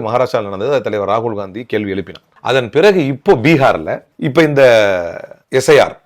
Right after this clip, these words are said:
இந்த எஸ் ஐ ஆர் ப்ராசஸ் வந்து அது ஒரு நாலு வகையான ப்ராசஸ் இருக்குது. இப்ப பண்ணிட்டு இருக்கிறது வந்து ஏற்கனவே சுப்ரீம் கோர்ட்ல அது சம்பந்தமான வழக்கு இருக்கிறது. என்னன்னா, நாங்க வந்து ஆதார் கார்டை ஏற்க மாட்டோம், வோட்டர் ஐ டி ஏற்க மாட்டோம் அப்படின்னு சொல்லி வழக்கு இருந்தது. இப்ப பி ஜே பியினுடைய நேஷனல் ஸ்போக்ஸ் பர்சன் என்ன சொல்றாரு அப்படின்னு சொன்னா,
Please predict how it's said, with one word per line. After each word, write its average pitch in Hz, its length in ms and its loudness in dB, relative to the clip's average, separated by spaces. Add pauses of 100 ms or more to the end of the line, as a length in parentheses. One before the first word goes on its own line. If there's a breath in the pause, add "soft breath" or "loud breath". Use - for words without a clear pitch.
இந்த 143 140 2
எஸ் 147 200 4
ஐ 202 60 8
ஆர் 165 120 4
ப்ராசஸ் 139 260 0
வந்து 165 140 2
அது 151 100 0
ஒரு 120 140 -2
நாலு 151 180 4
வகையான 131 500 0
ப்ராசஸ் 113 320 -2
இருக்குது. 87 300 -12
இப்ப 160 180 0
பண்ணிட்டு 147 260 0
இருக்கிறது 113 320 -2
வந்து 135 180 -4 (180)
ஏற்கனவே 160 360 2
சுப்ரீம் 160 220 2
கோர்ட்ல 131 200 2
அது 110 120 -4
சம்பந்தமான 110 380 -2
வழக்கு 98 220 -4
இருக்கிறது. 80 300 -16 (180)
என்னன்னா, 135 380 -2 (140)
நாங்க 131 240 0
வந்து 127 220 2
ஆதார் 127 260 2
கார்டை 110 240 0
ஏற்க 98 140 -8
மாட்டோம், 87 360 -14 (260)
வோட்டர் 143 300 2
ஐ - 20 4
டி 120 200 2
ஏற்க 95 140 -8
மாட்டோம் 87 420 -10
அப்படின்னு 104 320 -12
சொல்லி 110 260 -4
வழக்கு 98 280 -4
இருந்தது. 82 220 -20 (240)
இப்ப 180 240 4 (500)
பி 151 140 2
ஜே 202 140 6
பியினுடைய 147 400 0
நேஷனல் 143 260 -2
ஸ்போக்ஸ் - 240 -4
பர்சன் 113 220 -8
என்ன 107 140 -8
சொல்றாரு 92 280 -6
அப்படின்னு 85 260 -12
சொன்னா, 90 220 -16